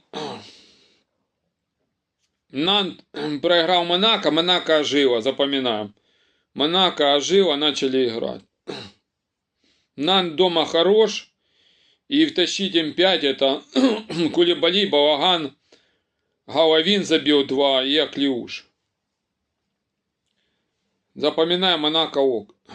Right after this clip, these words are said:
Марсель не смог переиграть Анже два два, я бы, если бы давал прогноз, я бы ставил на Марсель. <clears throat> Париж сыграл с Лионом три три.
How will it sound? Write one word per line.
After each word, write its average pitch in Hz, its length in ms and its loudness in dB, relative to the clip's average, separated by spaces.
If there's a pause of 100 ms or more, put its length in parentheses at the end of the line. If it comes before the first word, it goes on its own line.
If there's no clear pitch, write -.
(240)
Марсель 180 500 0
не 185 100 -4
смог 180 300 -2
переиграть 170 460 2
Анже 165 360 0
два 160 200 2
два, 147 240 2
я 151 160 2
бы, 151 140 0
если 147 240 0
бы 147 100 -4
давал 147 280 2
прогноз, 147 520 -2 (600)
я 139 160 0
бы 139 100 -2
ставил 139 380 0
на 131 100 -2
Марсель. 127 540 -8 (200)
<clears throat> - 1500 -20
Париж 185 340 0
сыграл 170 380 2
с 151 100 -10
Лионом 185 440 2
три 170 180 2
три. 156 400 -2